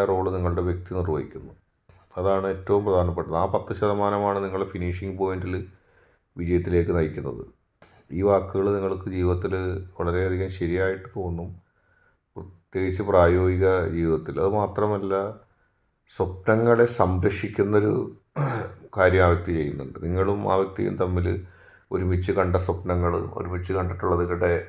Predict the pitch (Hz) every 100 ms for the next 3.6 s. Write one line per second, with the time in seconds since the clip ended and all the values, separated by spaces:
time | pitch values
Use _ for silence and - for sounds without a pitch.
0 | - 98 90 92 87 85 82 85 85 -
1 | - - - - - - _ _ _ _
2 | _ _ _ _ 98 110 107 110 110 101
3 | 104 101 104 107 101